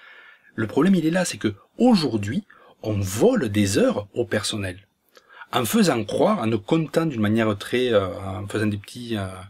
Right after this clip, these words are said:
bouts de ficelle et bouts de chandelle, que elles ne font pas assez d'heures. C'est mensonger, c'est faux, c'est méprisant.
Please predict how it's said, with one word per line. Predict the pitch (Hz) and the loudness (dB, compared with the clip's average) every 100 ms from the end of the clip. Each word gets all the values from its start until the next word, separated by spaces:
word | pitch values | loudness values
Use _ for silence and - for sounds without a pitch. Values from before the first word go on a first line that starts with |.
| _ _ | _ _
bouts | 113 | -8
de | 107 | -6
ficelle | 120 - 120 | -4 -4 -2
et | 107 | -2
bouts | 101 | -2
de | |
chandelle, | - 117 220 233 - - - - _ _ _ - | -2 -2 -2 -4 -10 -20 -20 -20 _ _ _ -2
que | 180 214 - - _ - | 0 0 -2 -18 _ -2
elles | 131 | 0
ne | 143 | 0
font | 143 | 0
pas | 139 190 | 0 0
assez | - 175 | 0 0
d'heures. | 175 156 104 _ _ _ _ _ _ - - - | -2 -4 -8 _ _ _ _ _ _ -20 -20 -8
C'est | - - | -2 0
mensonger, | 120 170 175 185 160 156 - | 2 2 2 0 0 -4 -8
c'est | - 143 | -6 -6
faux, | - 120 - | -4 -6 -8
c'est | - 101 | -6 -2
méprisant. | 123 139 156 113 104 | -2 -2 -6 -6 -8